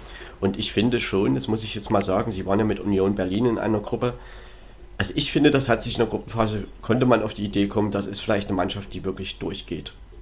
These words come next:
Also das war schon da gut und mich wundert das jetzt nicht so sehr. Sie sind ja auch in der Nieder-, Niederlande, in der niederländischen Liga Dritter. Ähm, und insofern, also das wundert mich jetzt nicht so sehr, dass die da jetzt auch an diesem Finale teilnehmen werden.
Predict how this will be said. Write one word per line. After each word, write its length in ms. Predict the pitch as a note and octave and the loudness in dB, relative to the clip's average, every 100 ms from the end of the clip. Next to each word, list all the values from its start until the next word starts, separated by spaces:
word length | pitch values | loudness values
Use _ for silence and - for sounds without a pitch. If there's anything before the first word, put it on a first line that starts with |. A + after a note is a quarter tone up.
| - - | -8 -4
Also 160 | G2+ | -4
das 260 | G2 G2+ - | -2 -4 4
war 200 | G#2 B2 | 6 6
schon 200 | G#2+ F#2+ | 2 4
da 140 | G#2 | 4
gut 400 | C3+ A#2 - - - - - - - - | 4 0 -2 -4 -16 -18 -18 -18 -16 2
und 480 | G#2+ A2 G#2+ - A#2 | 6 6 4 -2 -2
mich 220 | G2+ - | 0 2
wundert 220 | A#2 A#2+ | 2 4
das 120 | A#2 | 2
jetzt 160 | A#2 - | 0 -2
nicht 160 | A#2+ | -2
so 80 | B2+ | 0
sehr. 380 | G#2 G2+ A2+ A#2 - | 4 4 4 0 -8
Sie 120 | F#2 | -4
sind 100 | F#2+ | 0
ja 60 | F#2+ | 2
auch 120 | G2 | 2
in 120 | F2+ | -2
der 100 | F2+ | -2
Nieder-, 240 | F2+ A2+ - | -2 -2 0
Niederlande, 760 | G2 G2+ A#2 A#2 A#2 A#2+ A2+ | 2 4 4 4 4 2 -2
in 100 | G2 | -2
der 100 | F#2+ | -2
niederländischen 600 | F2 G2 G#2+ G2 G2 F#2 | 0 0 2 2 0 -2
Liga 200 | G2 A2+ | -2 -2
Dritter. 340 | - A#2 A#2+ A#2+ - - - - - - - - | -2 -2 -2 -2 -8 -14 -14 -12 -14 -16 -16 0
Ähm, 300 | G2 F#2+ F#2 - - - - | 2 4 0 -8 -16 -12 0
und 80 | G2+ | 2
insofern, 640 | F#2 F#2+ G2 G#2 G#2+ - | 4 2 2 4 4 0
also 200 | G2 F#2+ | -2 -4
das 360 | D#2 G2+ - - - - - - - - - - | -4 -4 -4 -6 -6 -6 -10 -12 -12 -12 -14 -2
wundert 260 | A2 A#2+ A2 | 4 4 4
mich 140 | G2+ | 2
jetzt 160 | G2+ G#2+ | 2 0
nicht 120 | G#2 | 0
so 80 | G#2+ | 2
sehr, 180 | G2 | 4
dass 180 | G2 F2+ | 2 -2
die 100 | G2 | -4
da 120 | F#2 | -2
jetzt 180 | F2+ E2+ | -2 -4
auch 160 | F2 F2 | -6 -6
an 100 | D#2+ | -6
diesem 200 | E2 F#2 | -6 -4
Finale 360 | F2+ F2 F2 | -2 0 -2
teilnehmen 400 | - D#2+ E2 D#2+ | -4 -2 -2 -2
werden. 240 | D#2 E2 | -4 -6